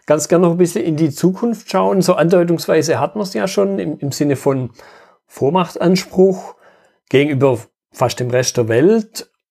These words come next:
Jetzt haben wir in Deutschland ja gerade eine Wahl gehabt. Äh, gut, vielleicht für jemand, der das in einem halben Jahr anhört, äh,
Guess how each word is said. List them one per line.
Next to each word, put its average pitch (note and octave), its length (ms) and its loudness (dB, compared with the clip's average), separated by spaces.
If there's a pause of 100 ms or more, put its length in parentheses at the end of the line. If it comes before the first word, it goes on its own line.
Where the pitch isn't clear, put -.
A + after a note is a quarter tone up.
Jetzt B2+ 220 -4
haben C#3+ 100 0
wir C#3 40 -2
in B2+ 60 -2
Deutschland C3 360 0
ja C3 140 2
gerade B2 240 2
eine A#2+ 160 -2
Wahl B2 240 2
gehabt. - 400 -4
Äh, C#3+ 300 -4 (400)
gut, C3 180 -6
vielleicht B2 380 -2
für B2+ 80 0
jemand, B2 280 -2
der B2 120 2
das A#2+ 140 -2
in A#2+ 80 -4
einem G#2+ 100 -4
halben B2+ 200 0
Jahr C3+ 300 0
anhört, C3+ 440 -2
äh, - 180 -8